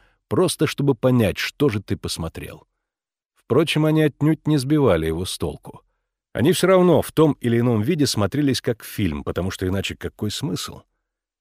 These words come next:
Клифф был не таким грамотным, чтобы писать критику в "Films in Review", но достаточно грамотным, чтобы понимать:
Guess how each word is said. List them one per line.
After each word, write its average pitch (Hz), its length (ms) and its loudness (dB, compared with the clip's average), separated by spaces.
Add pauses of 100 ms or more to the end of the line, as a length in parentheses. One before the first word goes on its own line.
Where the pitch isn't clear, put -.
(140)
Клифф 131 300 2
был 139 400 4
не 131 140 2
таким 113 420 0
грамотным, 95 500 0
чтобы 98 220 -4
писать 95 380 -2
критику 101 640 0
в - 240 -10
"Films 101 400 0
in 95 180 -4
Review", 104 400 0 (560)
но 139 240 0
достаточно 170 720 0
грамотным, 139 560 2
чтобы 127 300 0
понимать: 110 640 0